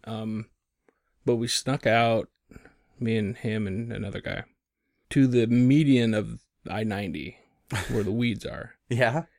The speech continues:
Speaker 1: And waited for semis to come by, and we would huck rocks at the trailers of the semis coming by as hard as we could.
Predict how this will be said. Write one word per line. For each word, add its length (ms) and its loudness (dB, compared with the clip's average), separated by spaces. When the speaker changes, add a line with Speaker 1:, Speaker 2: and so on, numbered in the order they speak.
Speaker 1:
And 160 0
waited 220 2
for 60 -6
semis 500 0
to 60 -8
come 180 -2
by, 200 0
and 120 -4
we 80 -4
would 100 -6
huck 460 -6
rocks 460 -6
at 100 -8
the 100 -12
trailers 500 -8
of 80 -12
the 60 -12
semis 460 -10
coming 300 -14
by 360 -10
as 140 -8
hard 300 -4
as 140 -10
we 120 -6
could. 360 -10